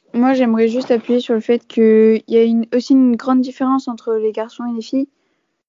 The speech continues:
notamment au niveau du pôle. Euh, les places, euh, les places qu'il y a pour, euh, au pôle, euh, elles sont, elles sont, bref, elles se comptent sur les doigts de la main, quoi. Elles sont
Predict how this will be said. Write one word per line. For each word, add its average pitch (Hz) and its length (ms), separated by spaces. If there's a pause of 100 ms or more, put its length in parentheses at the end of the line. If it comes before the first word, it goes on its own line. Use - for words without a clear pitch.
notamment 233 680
au 226 80
niveau 220 300
du 220 160
pôle. 294 340 (360)
Euh, 214 580
les 220 220
places, 254 600
euh, 208 920
les 208 140
places 233 300
qu'il - 200
y - 20
a 226 80
pour, 208 280
euh, 196 280
au 208 120
pôle, 254 400 (1300)
euh, 247 520
elles 247 120
sont, 240 1000 (140)
elles 240 140
sont, 226 600 (580)
bref, 202 560
elles 220 100
se - 60
comptent 247 160
sur 247 100
les 240 80
doigts 233 120
de 226 40
la 247 100
main, 311 200
quoi. 240 200
Elles 208 140
sont 208 540